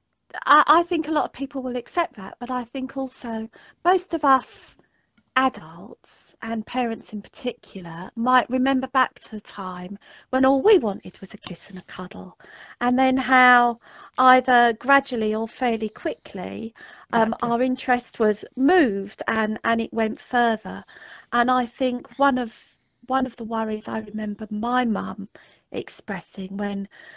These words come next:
Speaker 1: my brother and his girlfriend liked to kiss or a cud-, kiss and a cuddle was that if they were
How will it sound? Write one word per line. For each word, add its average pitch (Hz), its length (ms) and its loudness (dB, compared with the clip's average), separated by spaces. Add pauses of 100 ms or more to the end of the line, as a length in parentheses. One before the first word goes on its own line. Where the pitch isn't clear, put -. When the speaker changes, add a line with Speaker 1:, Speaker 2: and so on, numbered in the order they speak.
(260)
Speaker 1:
my 208 160 0
brother 202 380 -4
and 190 100 -6
his - 140 -12
girlfriend 185 560 -6
liked 190 260 -6
to - 80 -10
kiss - 320 -6
or 180 140 -8
a 170 40 -12
cud-, - 400 -10
kiss - 280 0
and 180 80 -2
a 170 60 -8
cuddle - 540 -6 (540)
was 220 240 6
that 214 320 6 (380)
if - 260 0
they 320 220 6
were 247 500 4